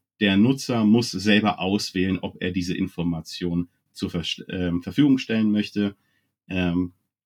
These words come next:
bei manchen Anzeigen zum Beispiel kann es ja Sinn machen, auch die Straße anzugeben mit der Hausnummer, wenn man jetzt sagt, keine Ahnung, Friseursalon oder ja hier, wir haben eine Wohnung zu vermieten. Und bei anderen Anzeigen reicht es ja, dass man sagt, okay,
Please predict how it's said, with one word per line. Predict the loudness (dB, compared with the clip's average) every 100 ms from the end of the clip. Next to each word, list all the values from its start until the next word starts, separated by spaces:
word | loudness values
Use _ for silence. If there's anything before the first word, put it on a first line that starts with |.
| _
bei | 2
manchen | 4 4 0
Anzeigen | 0 0 2 0
zum | 0 0
Beispiel | 0 0 -2
kann | 0 -2
es | 0
ja | -2
Sinn | 2 4
machen, | 4 4 -2
auch | -4
die | -8 -8
Straße | -4 -2 -2 -2
anzugeben | -4 -4 -4 0 2 4 2 0 -6 _ -4
mit | -2
der | 0
Hausnummer, | 2 0 2 0 2
wenn | 2
man | 2 2
jetzt | 0 -4
sagt, | -6 -8 -10 -20 _
keine | -8 -6
Ahnung, | -6
Friseursalon | -6 0 2 4 2 0 -2 -4 _ _ _
oder | -6 -2 -2 -2 -6 _ _
ja | -2 2
hier, | 4 4
wir | 4
haben | 4 4
eine | 6
Wohnung | 6 6 4
zu | 0
vermieten. | -4 -4 -4 0 0 -2 -8 _ _ _ _ _ _ _ -2
Und | 0
bei | 2
anderen | 2 4 2
Anzeigen | 2 0 0 0 0
reicht | 0 0 -2
es | -4
ja, | -4
dass | -4 -2
man | -2
sagt, | -2 -6 -8
okay, | 0 2 2 0